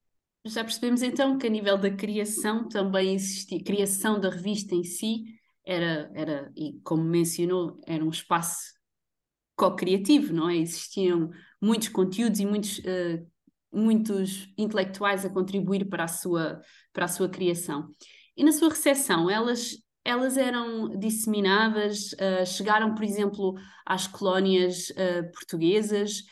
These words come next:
Eh, como é que elas, se é que, eh, contribuíram para manter uma unidade cultural daquilo que na altura era visto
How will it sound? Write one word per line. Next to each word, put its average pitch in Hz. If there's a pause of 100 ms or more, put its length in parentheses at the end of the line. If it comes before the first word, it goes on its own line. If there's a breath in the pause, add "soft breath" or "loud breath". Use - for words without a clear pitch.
(260 soft breath)
Eh, 180 (120)
como 262
é 277
que 269
elas, 247 (800)
se -
é 240
que, 240
eh, 202
contribuíram 214
para 208
manter 208
uma 208
unidade 202
cultural 202
daquilo 202
que 190
na 190
altura 196
era 190
visto 196